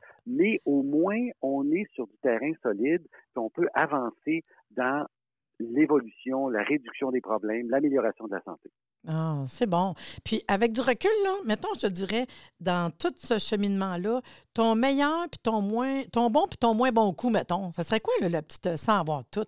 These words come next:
Speaker 2: là ? Juste un petit
Speaker 1: Eh
Speaker 2: cue.
Speaker 1: boy.
Speaker 2: Y en a-tu ?
Speaker 1: Ça, c'est, c'est,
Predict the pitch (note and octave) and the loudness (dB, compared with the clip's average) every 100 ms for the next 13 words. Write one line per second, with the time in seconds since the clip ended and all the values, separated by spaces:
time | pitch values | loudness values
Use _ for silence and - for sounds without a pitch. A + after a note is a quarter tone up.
0 | - F3 - - E4+ - A#3+ C#3+ C#3+ - | -6 -12 -14 -10 -8 -4 -2 0 -2 -2
1 | A#3 B3 F3+ _ _ _ _ F#3 F#3+ F#3+ | -2 -2 -4 _ _ _ _ -2 0 0
2 | - B4+ C5+ _ - A3 B3 - - - | -2 -6 -8 _ 0 2 2 0 -10 -2
3 | D3+ - - C#3+ | 0 -2 -4 -4